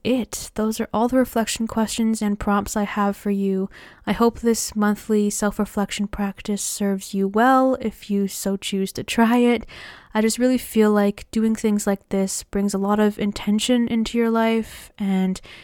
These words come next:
keeps you conscious and awake in life instead of just cruising through on autopilot.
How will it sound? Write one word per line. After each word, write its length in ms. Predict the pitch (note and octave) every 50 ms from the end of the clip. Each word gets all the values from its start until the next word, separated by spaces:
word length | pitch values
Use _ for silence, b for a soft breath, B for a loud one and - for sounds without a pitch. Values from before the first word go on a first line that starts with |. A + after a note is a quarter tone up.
| B B -
keeps 280 | - A#3+ A3+ - - A#3
you 80 | A3
conscious 580 | - - - G#3 G3+ G3 - - G#3 G3 - -
and 120 | G3+ F#3+
awake 500 | F#3 F3+ F#3 F#3 F3+ F#3 - - - - -
in 180 | G#3+ G3+ F#3+ F#3
life 440 | F#3 F3 D#3 E3+ F3 - - - -
instead 320 | G#3 F3+ - - G#3+ G#3
of 100 | G#3 F#3+
just 340 | F#3 - G3+ - - - -
cruising 380 | - - G#3+ G#3 G#3 G#3 G3 F3+
through 220 | - G3 G3 G3
on 100 | F#3+ F#3
autopilot. 640 | F#3 F#3 F3 F3+ - - - - - - - -